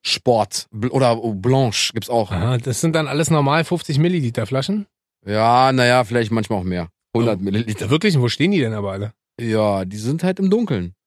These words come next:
Speaker 1: Die dürfen nicht im Licht stehen, weil sonst kippen sie wie so ein Wein.
Speaker 2: Aha, wo stehen die im Dunkeln? Hast du so eine riesen,
Speaker 1: Nee, ich hab
Speaker 2: riesen
Speaker 1: halt einen Schrank, ich hab einen
Speaker 2: Badezimmerschrank, oder?
Speaker 1: Schrank und dann sind die drin.
Speaker 2: Okay.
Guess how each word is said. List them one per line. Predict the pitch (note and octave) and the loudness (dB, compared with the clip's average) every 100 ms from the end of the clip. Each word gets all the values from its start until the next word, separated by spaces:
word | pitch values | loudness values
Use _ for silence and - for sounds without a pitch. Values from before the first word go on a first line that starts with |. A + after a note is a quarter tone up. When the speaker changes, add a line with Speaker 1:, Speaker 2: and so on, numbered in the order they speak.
| - | -6
Speaker 1:
Die | C3 | -2
dürfen | B2+ A#3+ C4+ G#3+ | 2 4 4 4
nicht | A#3 A#3+ F#3 | 4 2 2
im | F3+ | 2
Licht | G#3+ A#3 - | 2 -2 -6
stehen, | - A3+ A3 | -2 0 2
weil | F#3+ | 4
sonst | F3 F3+ - | 2 0 -2
kippen | - F#3 | -2 -2
sie | C3 A#2 | -2 -2
wie | C#3+ | 0
so | D3+ | 0
ein | A#2+ | 2
Wein. | C3+ A2 D2+ | 2 2 -4
Speaker 2:
Aha, | A2+ A2+ C#3+ A2+ | -2 0 -2 -2
wo | B2 | -4
stehen | C#3+ E3 | -2 0
die | |
im | F3+ | 0
Dunkeln? | F#3 F#3+ A3 F3 | 0 0 -2 0
Hast | B2 A#2+ | -2 -2
du | |
so | A#2 | -2
eine | B2 A2+ | 0 0
riesen, | C3 D#3 C#3 B2+ | 0 0 0 2
Speaker 1:
Nee, | C#3 | 2
ich | C3 | 2
hab | D#3+ | 2
Speaker 2:
riesen | |
Speaker 1:
halt | E3+ | 2
einen | C#3+ | 2
Schrank, | F#3 | 2
ich | C#3+ | 4
hab | |
einen | D3 | 4
Speaker 2:
Badezimmerschrank, | C3+ A#2+ B2 D3 | 2 2 0 0
oder? | D3 | -2
Speaker 1:
Schrank | D3 D#3+ G3 | 0 0 0
und | E3 | 0
dann | D#3 D#3+ | 0 -2
sind | D3 D#3 | -4 -6
die | |
drin. | C#3 B2 F#2 _ _ - | -6 -6 -8 _ _ -18
Speaker 2:
Okay. | G#2+ F#2 G2 | -16 -16 -18